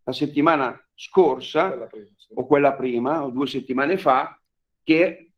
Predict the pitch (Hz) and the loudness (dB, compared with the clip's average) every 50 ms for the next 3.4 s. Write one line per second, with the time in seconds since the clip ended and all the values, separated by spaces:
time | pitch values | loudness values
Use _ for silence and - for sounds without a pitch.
0 | _ _ _ _ _ - 131 143 180 214 202 190 175 170 165 156 175 180 202 - | _ _ _ _ _ -10 -6 -4 -2 0 2 2 4 4 4 2 2 0 0 -2
1 | - - _ _ _ _ - - - 165 160 151 156 156 175 170 151 160 170 175 | -6 -10 _ _ _ _ -12 -6 -4 -4 -2 -2 -2 -2 -2 -2 0 0 2 2
2 | 165 147 160 - - 151 185 185 160 143 139 156 170 208 202 - - 170 165 165 | 0 -2 -4 -6 -4 0 0 0 0 0 -2 -2 -4 -4 -6 -4 -2 0 0 0
3 | 160 160 165 170 165 160 - | -2 -2 -4 -4 -4 -4 -8